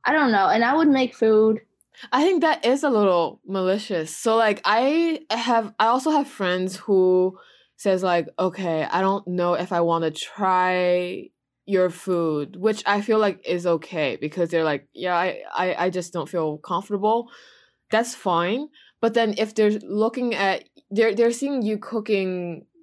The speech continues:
Speaker 2: your food and saying, like, "You should throw it out 'cause I'm not comfortable with it."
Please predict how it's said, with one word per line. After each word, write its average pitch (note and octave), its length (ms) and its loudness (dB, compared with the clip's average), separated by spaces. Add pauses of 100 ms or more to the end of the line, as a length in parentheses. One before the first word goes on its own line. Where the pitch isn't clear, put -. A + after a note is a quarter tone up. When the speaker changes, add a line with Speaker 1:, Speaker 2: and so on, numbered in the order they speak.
Speaker 2:
your G#3 280 2
food E3 480 0
and F3 280 -6
saying, F3+ 180 -2
like, E3 180 -2
"You F3+ 60 -2
should F3+ 180 -8
throw F3+ 120 0
it E3 80 -2
out D#3 320 0
'cause D#3+ 260 -4
I'm F3 200 0
not D#3 200 0
comfortable D3 420 -8
with C3 140 -6
it." A2+ 200 -8